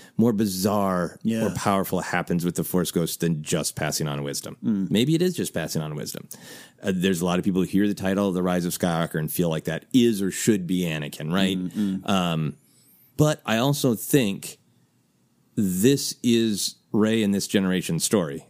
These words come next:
Speaker 1: This
Speaker 2: Yeah.
Speaker 1: is in Kylo's, uh, Kylo slash Ben's story, to the point where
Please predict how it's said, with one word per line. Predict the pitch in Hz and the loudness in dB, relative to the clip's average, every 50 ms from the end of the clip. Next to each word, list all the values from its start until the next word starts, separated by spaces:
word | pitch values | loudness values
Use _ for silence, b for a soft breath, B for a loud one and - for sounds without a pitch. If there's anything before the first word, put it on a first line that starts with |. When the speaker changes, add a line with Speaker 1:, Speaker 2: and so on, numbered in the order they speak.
| _ | _
Speaker 1:
This | - - 104 98 | -6 -2 0 0
Speaker 2:
Yeah. | 98 | 2
Speaker 1:
is | 92 90 90 | 0 -2 -2
in | - 92 101 98 | -2 0 0 0
Kylo's, | - - 117 117 104 98 90 85 82 80 - - - - | 0 0 0 2 2 2 0 0 -2 -2 -4 -8 -6 -4
uh, | - 98 98 - 80 - - | -4 -4 -2 -4 -6 -10 -6
Kylo | - - 104 104 98 92 | -2 -2 0 0 0 0
slash | - 104 101 92 - | 0 0 0 0 0
Ben's | 92 87 98 95 95 85 | 0 0 2 0 0 -2
story, | - - 120 104 87 76 71 - B B B B B B _ | 0 0 2 0 0 -2 -8 -10 B B B B B B _
to | - 104 | 0 2
the | 101 92 | 2 2
point | - - 107 104 98 - | 2 2 2 0 0 0
where | - 107 98 92 90 87 85 - | 0 2 2 2 2 0 -2 -4